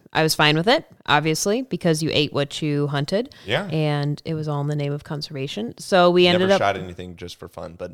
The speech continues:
Speaker 1: Right.
Speaker 2: you know, it was, it was kinda cool 'cause you said this line that I'll never forget. You said, uh, you said, "Well, I'm not against hunting. I'm just against the way the animals are treated
Speaker 1: Right.
Speaker 2: in, in the meat packing industry. You know, if animals are treated, uh, like,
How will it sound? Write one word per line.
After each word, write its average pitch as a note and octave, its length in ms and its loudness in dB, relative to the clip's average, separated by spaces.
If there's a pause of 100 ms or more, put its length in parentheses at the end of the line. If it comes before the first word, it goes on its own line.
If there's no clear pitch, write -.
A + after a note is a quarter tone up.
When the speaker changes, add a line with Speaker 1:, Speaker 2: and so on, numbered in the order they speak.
Speaker 1:
Right. D3+ 280 0
Speaker 2:
you C#3+ 80 -2
know, C#3 140 4
it C#3 100 4
was, - 300 -6
it B2+ 60 -2
was B2 120 -4
kinda D#3 220 -6
cool A#2+ 260 -4
'cause F#2+ 320 -10
you G#2+ 80 -8
said D3+ 240 -6
this C#3 200 -10
line F#2+ 340 -2
that E2 100 -10
I'll E2+ 80 -10
never E2+ 220 -10
forget. F2 400 -14
You F#2+ 100 -16
said, G#2 320 -10
uh, F2+ 200 -8 (920)
you A#2+ 100 -10
said, A#2+ 160 -2
"Well, B2+ 100 2
I'm G#3 80 -4
not A3 140 -4
against C3+ 280 -4
hunting. F#2+ 500 -4
I'm G#2 100 -4
just A2 240 -6
against G2 360 -6
the F#2+ 80 -6
way F2 160 -2
the E2 140 -6
animals D#2+ 420 -8
are - 80 -10
treated C#2 600 -10
Speaker 1:
Right. - 240 -8
Speaker 2:
in, E2 280 -8
in E2+ 160 -10
the D#2+ 60 -10
meat E2+ 240 -8
packing D2 420 -10
industry. - 420 -14
You D#2+ 100 -12
know, E2+ 300 -6
if - 500 -8
animals A2+ 600 -4
are F#2 100 -8
treated, F2+ 500 -8
uh, F2 140 -10 (260)
like, - 280 -14